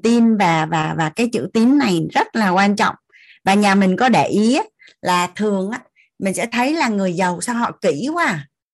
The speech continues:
À, tại sao nhiều tiền như vậy mà cái số tiền có chút ép như vậy mà cũng, cũng tính toán? Nó không phải. Nhờ như vậy nên người ta mới thu hút và tụ được tài chính.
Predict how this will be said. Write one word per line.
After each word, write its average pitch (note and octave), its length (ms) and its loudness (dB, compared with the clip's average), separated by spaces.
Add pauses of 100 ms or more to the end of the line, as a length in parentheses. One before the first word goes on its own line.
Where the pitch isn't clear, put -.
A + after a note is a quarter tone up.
(280)
À, F#3 220 0
tại D#3+ 220 -2
sao C4 200 0
nhiều A#3+ 340 2
tiền F#3+ 260 0
như A3 140 -2
vậy - 220 -2
mà F3 140 -2
cái A#3+ 160 -4
số C#4+ 140 -2
tiền G#3+ 320 -2
có A3+ 80 -6
chút D4+ 220 -10
ép D4+ 200 -4 (100)
như B3 180 0
vậy F#3+ 140 0
mà E3+ 100 -4
cũng, A3 380 -8
cũng B3 180 -6
tính C#4 240 -2
toán? C4 320 0
Nó D#4 100 0
không D4 200 0
phải. - 460 -6 (560)
Nhờ G#3+ 220 2
như A3 220 0
vậy A#3 200 0
nên A3+ 200 0
người G#3 120 0
ta G3+ 220 -4
mới A3+ 160 -6
thu A3+ 160 0
hút C#4+ 240 -2
và F#3+ 80 -6
tụ - 280 -6
được E3 180 -8
tài E3 260 -6
chính. A#3+ 260 -2